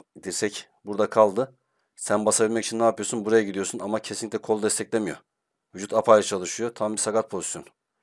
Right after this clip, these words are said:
Yani her türlü sıkıntı yaşayabilirsin burada. Buraya aman dikkat. Güçlüsünüz, belli hırslısınız, iyi maçlar atıyorsunuz ama şu açılarınızı biraz dikkat edin. Etmezseniz yakında dirsek ağlarım niye oluyor? Bana hep bundan şikayetler geliyor. Buram niye acıyor, buram niye acıyor?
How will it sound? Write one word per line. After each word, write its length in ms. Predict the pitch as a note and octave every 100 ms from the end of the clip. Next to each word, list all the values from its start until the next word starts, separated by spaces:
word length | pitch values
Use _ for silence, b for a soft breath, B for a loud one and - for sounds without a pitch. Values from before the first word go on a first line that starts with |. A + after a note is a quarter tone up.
| _ _ _ _ _ -
Yani 180 | F2+
her 280 | F2+ G#2+ B2
türlü 180 | A#2+ G#2+
sıkıntı 300 | - G#2+ G2
yaşayabilirsin 540 | F#2+ F#2+ F2 E2 E2
burada. 240 | D2+ D2 D2 _ _
Buraya 180 | G2 G2+
aman 240 | G#2 G2+
dikkat. 340 | F2+ F#2 E2 _ B B B -
Güçlüsünüz, 640 | G2+ - B2 C3 B2+ - -
belli 220 | G#2+ A#2+
hırslısınız, 720 | A#2 A#2 - A#2 B2 B2 -
iyi 140 | G#2 A2+
maçlar 300 | A#2 - B2
atıyorsunuz 480 | A#2 A#2+ B2 B2 A2+
ama 300 | G#2 A2+ A2+ b b b
şu 260 | - - C3
açılarınızı 420 | A#2+ B2+ A#2+ A#2+
biraz 220 | A#2+ G#2
dikkat 280 | G#2 A#2 F#2
edin. 180 | D#2+ -
Etmezseniz 600 | G2+ - B2+ - B2+ A#2
yakında 460 | A2 A#2+ B2 B2+ b b b b
dirsek 320 | G#2+ - A#2
ağlarım 400 | A2+ A2 A2+ A2+
niye 120 | A2+ A#2
oluyor? 300 | F#2+ G2+ G2
Bana 160 | G2
hep 100 | G#2
bundan 220 | G2+ G2+
şikayetler 420 | G2+ - G2 - G2+
geliyor. 300 | F2 F#2+ F2+
Buram 260 | G2+ G2+
niye 140 | G#2 G2+
acıyor, 400 | C3+ G3 G#3 F#3+
buram 240 | G3 G3+
niye 120 | G#3
acıyor? 320 | G2+ F#3+ G#3